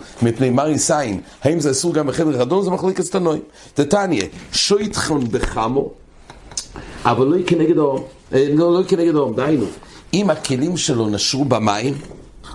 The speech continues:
או במי גשומים או בבור, אז כל ה-, הכלים רטובים. אז כתוב שעכשיו הוא יכול לשטוח את זה,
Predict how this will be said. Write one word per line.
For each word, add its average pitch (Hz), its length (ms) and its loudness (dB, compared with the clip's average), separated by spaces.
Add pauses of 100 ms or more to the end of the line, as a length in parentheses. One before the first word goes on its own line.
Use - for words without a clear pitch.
(180)
או 131 100 4
במי 104 240 2
גשומים 143 500 0
או 101 40 0
בבור, 101 460 0 (400)
אז 104 220 0
כל 185 280 0
ה-, 123 280 -2
הכלים 123 380 0
רטובים. 104 520 -4 (560)
אז - 180 0
כתוב - 600 2 (320)
שעכשיו 143 680 -2
הוא 135 80 0
יכול 139 280 0
לשטוח 151 560 0
את 110 120 -4
זה, 98 240 0